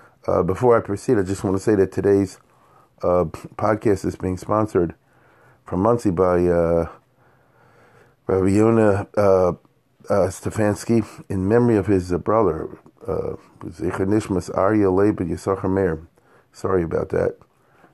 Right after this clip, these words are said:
And, uh, uh, Rabbi Stefanski is a, has, a, has sponsored us in the past. As you know, we're always looking for sponsors to make these things happen, and, uh, we're very appreciative.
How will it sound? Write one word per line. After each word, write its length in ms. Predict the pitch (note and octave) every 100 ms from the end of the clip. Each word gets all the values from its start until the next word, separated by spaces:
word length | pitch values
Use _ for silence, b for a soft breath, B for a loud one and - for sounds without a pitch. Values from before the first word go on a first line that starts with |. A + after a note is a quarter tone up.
| b
And, 480 | G2 F2+ F2+ F2 E2+
uh, 540 | F2 E2+ E2+ E2 E2 E2 E2 - _ _ _ _ _ _ -
uh, 460 | F2+ E2+ D#2+ D#2+ - -
Rabbi 460 | D#2 F2 E2 F2+
Stefanski 480 | F#2 F#2 A2+ B2 -
is 140 | F#2 E2
a, 160 | D#2 - b b -
has, 160 | D#2
a, 180 | E2+ - -
has 260 | D#2+ E2 - -
sponsored 420 | - G2+ G#2+ F#2+
us 100 | E2+
in 60 | F2
the 60 |
past. 280 | C3 B2+ C3 B B B -
As 120 | F#2+
you 80 | G#2+
know, 120 | A2
we're 160 | G#2
always 340 | A2+ A2+ G#2+ - - B B B B B B B -
looking 300 | B2 C3 A2+
for 180 | G#2+
sponsors 600 | G2 A#2+ A#2+ A#2 A2 G2 E2+
to 100 | G#2
make 240 | F#2+ G#2 G2+
these 200 | G#2 -
things 200 | G2+ F2+
happen, 380 | G2 G2 A#2 G#2+
and, 180 | F#2+
uh, 120 | F#2 F#2 -
we're 160 | F#2+
very 160 | G2 G#2
appreciative. 520 | - G2+ - D2+ -